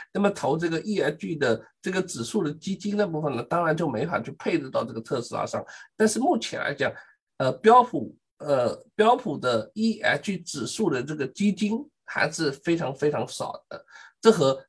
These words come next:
标普的五百的指数的基金是两个概念。标普五百的指数基金呢，呃，确实目前来讲是和道琼斯一样，是全球最大的两个指数的这个，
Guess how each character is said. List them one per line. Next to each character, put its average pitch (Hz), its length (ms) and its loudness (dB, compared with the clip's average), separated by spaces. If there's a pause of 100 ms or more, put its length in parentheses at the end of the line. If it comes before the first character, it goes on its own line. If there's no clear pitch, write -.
标 233 240 8
普 131 240 -6
的 - 120 -8
五 143 220 -6
百 214 220 0
的 - 80 -4
指 - 320 -10
数 202 180 -2
的 151 120 0
基 180 180 -6
金 185 220 -6
是 - 180 -10
两 - 200 -4
个 113 120 -12
概 127 220 4
念。 113 200 -4 (360)
标 208 200 6
普 208 80 0
五 143 160 -2
百 156 200 2
的 139 100 -4
指 - 240 -10
数 165 260 0 (160)
基 190 160 -2
金 190 240 -4
呢， 170 160 -2 (220)
呃， 101 220 0
确 - 260 -10
实 - 220 -10
目 160 200 -2
前 - 180 -6
来 110 120 -4
讲 127 180 -4
是 117 280 -6 (840)
和 123 160 0
道 139 240 4
琼 113 160 0
斯 147 220 -4
一 - 60 -6
样， - 180 -4 (160)
是 117 160 -10
全 117 200 -6
球 110 120 -4 (100)
最 226 140 -4
大 - 240 -4
的 - 80 -14
两 - 160 -12
个 110 180 -4 (260)
指 107 180 -6
数 131 160 -2
的 107 120 -2
这 113 140 -8
个， 104 280 -2